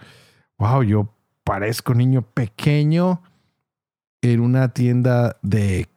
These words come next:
candies, de caramelos. Me encanta que hoy aparece victorioso Judas el Macabeo. No tiene miedo. Da la pelea.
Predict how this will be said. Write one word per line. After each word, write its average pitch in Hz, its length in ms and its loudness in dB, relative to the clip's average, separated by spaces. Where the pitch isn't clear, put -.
candies, 107 600 -2
de 92 120 -8
caramelos. 101 920 -2
Me 110 200 -2
encanta 123 1040 0
que 101 140 -4
hoy 120 160 0
aparece 127 720 0
victorioso 127 680 -2
Judas 185 600 0
el 127 100 2
Macabeo. 135 840 0
No 120 540 0
tiene 123 220 0
miedo. 127 520 2
Da 131 460 0
la 120 280 0
pelea. 120 560 0